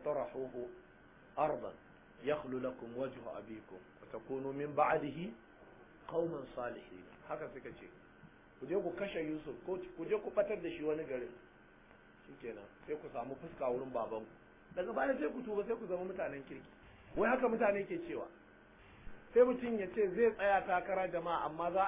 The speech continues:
a kai shi wurin ɗan duba, ko za a kai shi wurin matsafi, ko za a kai shi wurin kaza, wai daga baya ya gyara.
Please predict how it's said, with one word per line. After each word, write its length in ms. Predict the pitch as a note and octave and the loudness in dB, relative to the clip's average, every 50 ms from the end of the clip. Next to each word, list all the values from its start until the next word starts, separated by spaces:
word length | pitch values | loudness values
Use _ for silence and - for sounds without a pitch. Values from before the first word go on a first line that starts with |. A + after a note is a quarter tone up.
| F3+ | 4
a 20 | E3 - | 0 -2
kai 120 | F3+ F3 E3+ | -4 -4 -4
shi 80 | E3+ E3 | -2 -4
wurin 240 | D3+ D#3 D#3+ D#3 - | -2 -2 -4 -2 0
ɗan 160 | D#3+ D#3+ D#3+ | 0 0 2
duba, 340 | D#3 E3+ E3+ E3+ E3+ F3+ G3 - - - - - - - - - - | 2 2 4 4 2 0 0 -6 -14 -20 -20 -20 -20 -20 -20 -10 -4
ko 120 | C#3+ E3 | -2 2
za 140 | E3+ F#3+ F#3 | 4 6 6
a 60 | E3+ | 4
kai 160 | E3+ F3+ F3+ - | 4 -2 -4 -4
shi 80 | - D3+ | -4 -4
wurin 240 | D3+ E3 E3+ E3+ | 0 0 0 2
matsafi, 480 | E3+ F#3 F#3 F3+ F3 D#3 C#3+ - F3+ F#3+ - - - - - - - | 2 0 0 0 0 0 0 -2 -10 -14 -16 -18 -20 -20 -20 -16 -6
ko 120 | - E3 E3+ | -2 2 6
za 120 | G3 F#3+ | 6 6
a 60 | F3+ | 6
kai 200 | F3+ F#3 F#3 F#3 | 6 4 2 0
shi 80 | F3 - | 2 2
wurin 260 | E3 E3+ F3+ F#3 F#3 | 2 4 4 4 4
kaza, 320 | F3+ F3 D#3 D#3+ E3 E3 E3 - - - - - | 4 2 2 2 2 0 0 -6 -14 -20 -16 -8
wai 220 | A#2+ D#3 G#3 A#3 A#3+ | 6 8 10 10 10
daga 220 | A#3 G3+ F3 E3+ E3 | 8 6 6 6 8
baya 240 | E3+ F3+ F#3+ F#3+ F#3+ F#3+ G3 F#3+ | 8 10 10 10 10 10 8 6
ya 40 | D#3 | 6
gyara. 360 | C3 C#3+ C#3 C#3 C3 A#2 G2+ | 4 2 2 2 2 0 -4